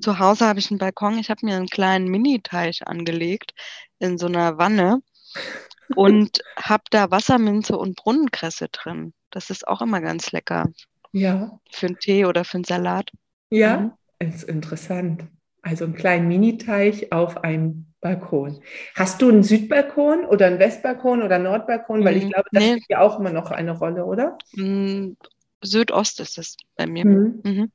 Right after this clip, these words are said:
Speaker 2: Also es wird auch warm.
Speaker 1: Es wird warm, aber die Sonne ist auch relativ schnell weg.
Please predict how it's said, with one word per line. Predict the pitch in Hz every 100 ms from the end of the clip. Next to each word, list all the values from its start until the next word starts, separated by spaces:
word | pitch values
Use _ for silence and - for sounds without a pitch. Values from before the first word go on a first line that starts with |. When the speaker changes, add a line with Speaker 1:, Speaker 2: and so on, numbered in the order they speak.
| _
Speaker 2:
Also | 190 185
es | 196 185
wird | 214 220
auch | 185 175
warm. | 180 170 147 156 160 - _ _ - _ - - -
Speaker 1:
Es | 202 -
wird | 214 185
warm, | 175 190 240
aber | 202 202
die | 196
Sonne | 196 202 254
ist | 208 -
auch | 190 -
relativ | 214 220 208
schnell | - 202 190
weg. | 185 196